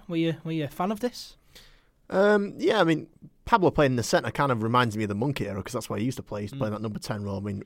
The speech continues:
Speaker 2: uh, obviously Bielsa prefers him out on the wing, but that's more Costa's strength playing on the wing than in the, I don't think Costa could probably play in the number ten role. But I thought, yeah, they, they seemed to complement each other quite well.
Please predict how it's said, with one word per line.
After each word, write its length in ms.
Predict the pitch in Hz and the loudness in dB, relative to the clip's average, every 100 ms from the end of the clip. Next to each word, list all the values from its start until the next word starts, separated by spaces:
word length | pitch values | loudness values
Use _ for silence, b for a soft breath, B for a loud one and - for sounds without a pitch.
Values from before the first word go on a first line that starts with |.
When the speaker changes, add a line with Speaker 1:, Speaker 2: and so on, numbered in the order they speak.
| _ | _
Speaker 2:
uh, 140 | 107 110 | -12 -8
obviously 260 | 110 - 98 | -8 -8 -2
Bielsa 280 | 117 101 - | 0 -2 -4
prefers 320 | - 107 101 | -8 -4 -2
him 80 | 107 | -2
out 100 | 110 | -2
on 80 | 110 | -2
the 60 | |
wing, 320 | 101 120 123 - | -2 -2 -2 -2
but 200 | 113 - _ - | -2 -2 _ -10
that's 260 | 117 - 127 | -10 -8 -2
more 180 | 117 110 | -2 -2
Costa's 400 | 131 - 110 - | -4 -4 -6 -6
strength 280 | 127 123 | -6 -6
playing 140 | - 104 | -6 -6
on 60 | |
the 60 | 101 | -6
wing 160 | 104 101 | -6 -6
than 100 | 101 | -6
in 120 | 101 | -8
the, 120 | 104 - _ | -10 -14 _
I 40 | 123 | -8
don't 100 | 113 | -6
think 200 | 110 - _ _ _ _ | -10 -12 _ _ _ _
Costa 260 | 117 - - | -8 -8 -10
could 140 | 98 | -8
probably 200 | 110 104 | -6 -6
play 320 | 98 - 123 | -8 -6 -6
in 60 | 113 | -4
the 60 | |
number 180 | 104 95 | -6 -10
ten 240 | - 104 101 | -10 -12 -10
role. 240 | 98 104 B B B B B | -10 -12 B B B B B
But 80 | 151 | 0
I 40 | 147 | 2
thought, 180 | 185 | 4
yeah, 120 | 151 143 | 6 6
they, 160 | 139 | 4
they 220 | 110 131 | 2 -2
seemed 160 | 120 120 | -2 -4
to 40 | |
complement 300 | - 113 117 | -2 -2 -2
each 160 | 107 107 | -2 -2
other 80 | 110 | -2
quite 200 | 120 107 | 0 2
well. 220 | 113 | 2